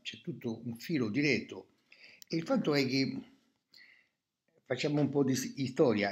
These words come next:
storia, la grande storia, il fatto è che nel ventennio,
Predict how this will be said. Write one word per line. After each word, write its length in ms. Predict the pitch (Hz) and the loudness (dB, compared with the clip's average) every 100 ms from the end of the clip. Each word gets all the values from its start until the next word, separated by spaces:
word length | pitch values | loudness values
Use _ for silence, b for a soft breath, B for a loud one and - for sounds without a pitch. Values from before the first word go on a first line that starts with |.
| 113 | 0
storia, 360 | 113 147 113 104 | 0 0 2 2
la 100 | 117 | 2
grande 420 | 143 139 127 127 | 2 2 2 0
storia, 600 | - 139 98 92 90 - _ _ _ b b b b | 0 0 0 -4 -6 -10 _ _ _ b b b b
il 120 | - 135 | -20 -2
fatto 380 | 220 - 156 | 0 4 4
è 160 | 131 113 | 4 2
che 380 | 120 139 117 117 - - _ _ _ _ _ _ _ B B B B | 2 2 2 0 -8 -18 _ _ _ _ _ _ _ B B B B
nel 180 | 156 175 | 2 4
ventennio, 800 | 160 147 180 135 101 95 107 - | 4 6 6 6 4 2 0 -4